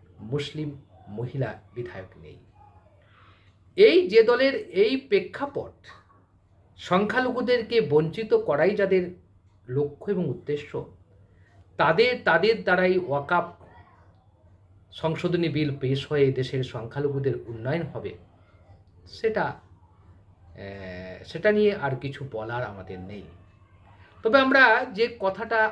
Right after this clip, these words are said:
আমাদের থাম্বনেলে আপনারা দেখেছেন যে আলোচনার মধ্যে যেটা রাখার কথা হচ্ছে যে, হ্যাঁ, আমরা যেটা রাখতে চাইছি সেটা হচ্ছে যে ওয়াকফ সংশোধনী বিল পেশ হওয়ার,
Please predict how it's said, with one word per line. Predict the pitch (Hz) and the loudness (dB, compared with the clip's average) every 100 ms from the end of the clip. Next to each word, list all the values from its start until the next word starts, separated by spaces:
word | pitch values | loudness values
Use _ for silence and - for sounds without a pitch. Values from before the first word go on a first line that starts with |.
| 165 | -2
আমাদের | 170 175 - | -4 -4 -4
থাম্বনেলে | 170 180 190 185 | -4 -2 0 -2
আপনারা | 180 165 | -4 -2
দেখেছেন | 151 - 180 277 | -4 -4 -6 -2
যে | 214 175 | 0 0
আলোচনার | 127 143 143 151 147 | 0 -2 0 -2 -2
মধ্যে | 147 151 | -2 -2
যেটা | 143 135 | -2 -4
রাখার | 104 - 135 - | -6 -6 -8 -8
কথা | 104 - | -10 -8
হচ্ছে | 135 - - 185 | -8 -10 -8 -6
যে, | 151 120 - - - - - - - - | -4 -6 -8 -20 -20 -20 -20 -20 -20 -6
হ্যাঁ, | 147 120 | -6 -4
আমরা | 139 147 | 0 2
যেটা | 135 139 | 2 0
রাখতে | 117 - 120 113 | -4 -8 -12 -10
চাইছি | 104 104 202 | -12 -12 -12
সেটা | 220 175 160 | -10 -10 -8
হচ্ছে | 180 - 202 | -8 -6 -8
যে | 196 | -6
ওয়াকফ | 175 135 135 180 180 - | -4 -4 -2 -4 -6 -10
সংশোধনী | 143 139 151 156 135 | -10 -6 -6 -4 -6
বিল | 131 139 135 - | -6 -6 -8 -8
পেশ | 120 - | -8 -6
হওয়ার, | 127 117 | -6 -6